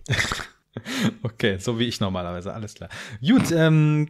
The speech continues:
kommen wir noch, kommen wir noch, reisen wir noch mal, äh, weiter in die Vergangenheit, ins neunzehnte Jahrhundert vielleicht oder so und, äh, da begegnen wir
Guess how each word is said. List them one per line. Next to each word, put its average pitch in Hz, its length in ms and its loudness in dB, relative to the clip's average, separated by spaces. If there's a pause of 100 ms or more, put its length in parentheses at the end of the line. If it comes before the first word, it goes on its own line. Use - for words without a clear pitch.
kommen 160 200 2
wir 143 100 6
noch, 127 320 2
kommen 123 180 0
wir 117 80 0
noch, 107 300 -4
reisen 196 260 4
wir 170 60 2
noch 120 140 2
mal, 113 500 -2
äh, 120 140 -10
weiter 123 260 0
in 113 80 0
die 110 80 -4
Vergangenheit, 123 1120 -2
ins 98 840 -10 (960)
neunzehnte 202 680 0
Jahrhundert 285 720 2
vielleicht 262 500 -2
oder 180 280 4
so 165 260 -2
und, 117 380 -4
äh, 104 180 -4
da 104 100 -8
begegnen 110 640 -4
wir 98 300 -6